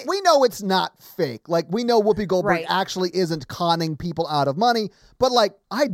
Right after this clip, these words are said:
Speaker 1: definitely understand why Demi gets convinced of that as Carl's gaslighting her. Like,
Speaker 2: Right.
Speaker 1: 'cause that makes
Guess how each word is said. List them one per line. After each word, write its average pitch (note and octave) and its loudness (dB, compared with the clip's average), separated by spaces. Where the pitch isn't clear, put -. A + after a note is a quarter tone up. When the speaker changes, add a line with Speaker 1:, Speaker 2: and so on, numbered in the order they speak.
Speaker 1:
definitely D#3+ 2
understand D3 -4
why F3 2
Demi D#3+ -2
gets F3 -2
convinced D#3 -4
of F3+ 0
that F#3 4
as D#3+ -2
Carl's D#3+ 0
gaslighting F3 -2
her. G#3 -2
Like, E3+ -2
Speaker 2:
Right. G3 -6
Speaker 1:
'cause G#3+ 2
that E4 2
makes A3+ 2